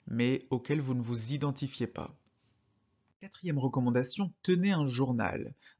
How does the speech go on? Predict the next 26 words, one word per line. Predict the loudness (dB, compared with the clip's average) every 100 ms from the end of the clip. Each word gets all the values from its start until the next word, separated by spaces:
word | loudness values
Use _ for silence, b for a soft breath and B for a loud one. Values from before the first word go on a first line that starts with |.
| 2
Un | 2
journal | 4 2 2 2
dans | 2
lequel | 0 2 0
vous | 0 -4
pouvez | -2 0 0 6
absolument | 4 4 -4 0 2 4 2
tout | 0 0
dire | 0 0 -2 -6
sans | -10 0 2 4
aucune | 2 2 2 2
censure. | 0 -4 -4 -2 -2 -4 B B B B B
L'idée, | -2 2 2
c'est | 2
de | -2
prendre | -2 -4 -2 0 0
un |
temps | 0 2
limité | 2 2 0 0 0 -4 -6 -10
pour | -6
décrire | 0 0 0 -2
vos | 0 0 0
préoccupations, | 0 -2 -2 -2 -2 -2 -4 -4 -2
décrire | -2 -2 -2
vos | -4 0 2
émotions | 2 0 0 -4 -4 -2